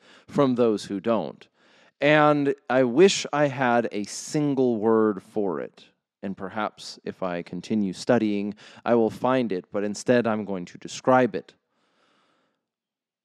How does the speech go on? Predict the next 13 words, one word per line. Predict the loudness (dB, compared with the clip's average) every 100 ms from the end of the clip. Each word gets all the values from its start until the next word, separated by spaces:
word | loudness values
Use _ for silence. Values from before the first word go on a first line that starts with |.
| _ _ _
Some | -4 0 0 -2
people | -4 -4 0 0 0
are | 0 0 2
able | 4 4 4 -4 -6 -10 -18 _ _ _ _
to | -8 -6
function | -2 -2 -4 -10 -10 -12 -8
in | -2
a | 0
morally | 0 2 2 2 2
ambiguous, | 2 0 -2 -2 -6 -6 -8 -16 -20 _
high-risk | -10 0 2 2 2 0 -2 -12 -12
s-, | -12 -4
environment | -2 0 0 -2 -8 -10 -12 -16